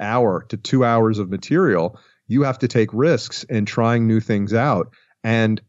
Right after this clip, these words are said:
what happens when you try new things is that nine out of ten of them don't work. And so you have to have the confidence to walk up there and say something that you think is funny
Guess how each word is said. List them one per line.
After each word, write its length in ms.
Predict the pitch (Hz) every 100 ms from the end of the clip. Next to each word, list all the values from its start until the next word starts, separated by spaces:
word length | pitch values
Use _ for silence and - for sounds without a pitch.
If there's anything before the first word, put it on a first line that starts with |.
| -
what 160 | 117 107
happens 400 | 123 147 135 110
when 140 | 113
you 80 | 104
try 220 | 123 107
new 180 | 107 156
things 340 | 107 98 107
is 140 | 107 95
that 240 | 107 104 - _ _ _ -
nine 440 | 110 104 107 123
out 120 | 127 113
of 80 |
ten 220 | - 143 175
of 80 |
them 160 | 110 110
don't 300 | 113 123 139
work. 380 | 151 196 - _ -
And 160 | 110
so 460 | - 117 110 110 - _ _ 113
you 160 | 123
have 200 | 127 123
to 60 | 127
have 160 | 117 113
the 60 |
confidence 580 | 120 143 180 - 110 110
to 120 | 113
walk 260 | 107 113 -
up 140 | 107
there 160 | 120 120
and 120 | 110
say 160 | - 120
something 360 | - 120 120
that 120 | 98
you 80 | 123
think 240 | 120 120 110
is 120 | -
funny 460 | - 135 117 110